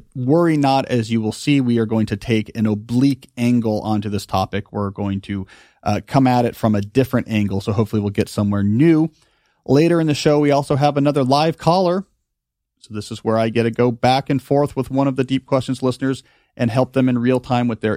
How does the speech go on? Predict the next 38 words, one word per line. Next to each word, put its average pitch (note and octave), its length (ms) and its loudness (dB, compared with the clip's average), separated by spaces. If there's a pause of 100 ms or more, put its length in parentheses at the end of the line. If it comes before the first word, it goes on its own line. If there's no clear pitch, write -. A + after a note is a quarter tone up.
issue. D#3 420 0 (500)
We A#2 120 0
have A2 120 2
a A#2 40 -4
great B2+ 260 2
collection B2 560 0
of A2 380 0
just - 280 -2
old-fashioned B2 800 0
voice B2 480 2
and B2+ 320 0
written A#2+ 360 -2
questions. D3 500 0
And C#3+ 180 0
at C#3+ 120 0
the D3+ 140 0
end F#3+ 180 2
of F3 80 -2
the F3+ 80 0
show D#3+ 200 0
today, D3+ 420 0 (1080)
we A#2 120 -4
have A#2+ 200 0
a A#2 180 2
segment C#3 480 -2
that B2 80 0
I A#2+ 120 2
call A#2+ 280 0
Three F3+ 600 -2
Interesting D3+ 600 -2
Things, D#3+ 480 -4 (440)
where A2+ 100 0
I A2+ 60 2
take - 360 -4
three D#3+ 360 -2
things D#3 500 -2
from B2+ 220 0
the, A2+ 340 0